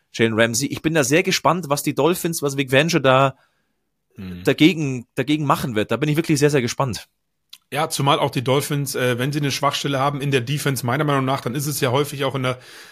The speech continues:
Speaker 2: Passverteidigung gewesen und, ähm, ja, die Chiefs sind immer noch trotz der ganzen Drops die sechstbeste Passing Offense der Liga und auf der anderen Seite finde ich's da eben, äh, sehr interessant,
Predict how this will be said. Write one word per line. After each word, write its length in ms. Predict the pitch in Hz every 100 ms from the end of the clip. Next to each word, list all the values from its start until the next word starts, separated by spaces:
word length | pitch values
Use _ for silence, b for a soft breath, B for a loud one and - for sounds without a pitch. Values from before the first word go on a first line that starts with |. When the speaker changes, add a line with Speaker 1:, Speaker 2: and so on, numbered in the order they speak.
| B -
Speaker 2:
Passverteidigung 640 | 151 - 147 143 139 135
gewesen 440 | 120 131 165 165
und, 320 | 156 139 135 135
ähm, 320 | 123 123 113
ja, 180 | 113 120
die 200 | - 110
Chiefs 380 | - 147 143 -
sind 140 | 123
immer 200 | 151 151
noch 140 | 110
trotz 200 | - 117
der 100 | -
ganzen 240 | 113 107 113
Drops 220 | 120 120
die 140 | -
sechstbeste 880 | 104 127 - - 127 - 127 120 120
Passing 420 | 120 127 131 117
Offense 380 | 113 135 127 120
der 100 | -
Liga 300 | 104 143 147
und 80 | 123
auf 120 | 120
der 120 | -
anderen 320 | 120 170 139 123
Seite 260 | 127 135
finde 220 | 123 131
ich's 80 | 123
da 160 | 127 127
eben, 140 | 127
äh, 340 | 131 127 127 117
sehr 280 | 127 135
interessant, 540 | - 131 123 127 135